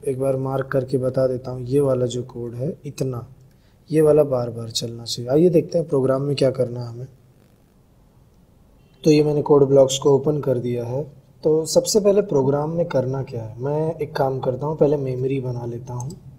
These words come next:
दस ब्लॉक्स बना लेता हूँ मुझे जिसके अंदर नंबर्स को रखना है।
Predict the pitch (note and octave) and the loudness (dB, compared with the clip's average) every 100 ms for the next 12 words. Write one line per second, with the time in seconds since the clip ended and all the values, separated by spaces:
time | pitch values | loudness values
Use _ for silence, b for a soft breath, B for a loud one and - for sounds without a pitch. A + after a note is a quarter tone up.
0 | - C#3+ C#3+ D3 C#3 B2 B2 - C3 C3 | -16 -4 0 0 0 -2 -2 -8 -6 -2
1 | C3+ C3 C#3 D3 C#3+ B2 C3+ B2+ - D3 | -2 -2 -4 -6 -6 -4 -4 -4 -6 -6
2 | B2+ B2+ C#3 B2+ A#2+ - - B2 - - | -4 -4 -4 -6 -6 -8 -6 -6 -6 -10
3 | - | -12